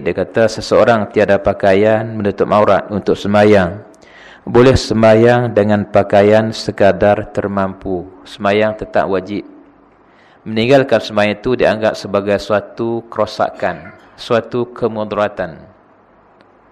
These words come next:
Jadi kemudaratan ini mesti dibuang. "Ustaz, macam mana saya nak sembahyang? Kalau nak sembahyang pun sembahyang saya tak lengkap.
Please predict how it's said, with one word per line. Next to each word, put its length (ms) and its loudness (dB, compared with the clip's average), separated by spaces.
Jadi 240 0
kemudaratan 720 0
ini 80 -10
mesti 240 -8
dibuang. 480 -2
"Ustaz, 480 0
macam 280 0
mana 120 2
saya 240 0
nak 80 -2
sembahyang? 400 0
Kalau 160 0
nak 160 2
sembahyang 400 2
pun 80 0
sembahyang 360 0
saya 360 0
tak 160 4
lengkap. 340 -4